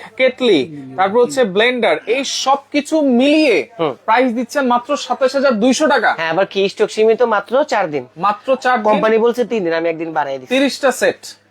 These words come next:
Speaker 2: তিরিশ, তিরিশটা সেট যদি হয়ে যায়,
Speaker 1: হ্যাঁ।
Speaker 2: তাহলে তো এই যে এটা।
Speaker 1: আচ্ছা।
Speaker 2: রাখে আল্লাহ মারে কে, কপালে যদি লেখা থাকে, এই যে।
Speaker 1: আচ্ছা,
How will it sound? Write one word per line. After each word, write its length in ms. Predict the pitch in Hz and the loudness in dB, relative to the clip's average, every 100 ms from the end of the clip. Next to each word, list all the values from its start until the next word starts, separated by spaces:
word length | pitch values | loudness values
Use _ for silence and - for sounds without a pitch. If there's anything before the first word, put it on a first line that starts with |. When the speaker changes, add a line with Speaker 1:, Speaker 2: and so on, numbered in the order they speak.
| - | 0
Speaker 2:
তিরিশ, 280 | 247 240 - _ _ - | 0 0 -4 _ _ 0
তিরিশটা 420 | 277 269 - 254 | 2 2 0 -2
সেট 220 | 262 254 | 2 2
যদি 240 | 233 262 | 4 2
হয়ে 340 | 202 156 247 277 | 2 2 4 4
যায়, 220 | 185 123 - | 0 -4 -8
Speaker 1:
হ্যাঁ। 200 | 175 139 110 _ | -10 -10 -12 _
Speaker 2:
তাহলে 200 | 226 247 | -2 0
তো 80 | 277 | 0
এই 120 | 233 | 2
যে 140 | 202 | 2
এটা। 140 | 160 135 | 0 -4
Speaker 1:
আচ্ছা। 720 | - _ _ - - - 180 | -6 _ _ -16 -12 -6 -2
Speaker 2:
রাখে 260 | 226 - | -2 0
আল্লাহ 200 | 226 240 | 2 2
মারে 220 | 240 220 208 | 2 2 0
কে, 160 | 180 | -2
কপালে 320 | - 202 226 202 | -2 0 2 0
যদি 180 | 185 | 0
লেখা 280 | 196 180 165 | -2 -2 -4
থাকে, 260 | 147 139 156 | -6 -2 -2
এই 60 | |
যে। 100 | 135 | -2
Speaker 1:
আচ্ছা, 200 | 143 135 | -6 -10